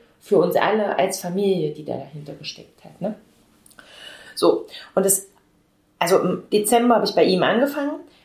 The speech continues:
Dann habe ich im Februar mit meinen ersten Kursen gestartet, wo dann immer mehr Zeichen gekommen sind, für ihn auch. Und dann war das einschneidendste Erlebnis, als ich im März,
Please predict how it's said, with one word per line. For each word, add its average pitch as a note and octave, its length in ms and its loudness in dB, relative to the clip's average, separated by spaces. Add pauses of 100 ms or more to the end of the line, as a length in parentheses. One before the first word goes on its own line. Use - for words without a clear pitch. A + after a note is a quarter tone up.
Dann F#3 200 -4
habe F#3+ 100 -2
ich G#3 100 0
im F3+ 120 0
Februar B3 460 2
mit A3+ 120 -2
meinen F3 200 2
ersten E3+ 340 0
Kursen G#3+ 340 0
gestartet, C4 600 -2
wo G#3 100 2
dann F3+ 360 -2 (240)
immer F#3+ 300 4
mehr F#3 380 2
Zeichen B3 480 -4
gekommen B3+ 440 -4
sind, A#3+ 220 -8
für - 120 -8
ihn G#3+ 260 0
auch. C4 240 -2 (400)
Und F#3 140 0
dann G#3 160 4
war G#3 100 4
das F#3 240 -6 (280)
einschneidendste G3+ 920 0
Erlebnis, G#3 640 0
als - 280 -6
ich - 180 -18
im C#3 160 -16
März, F3 580 -4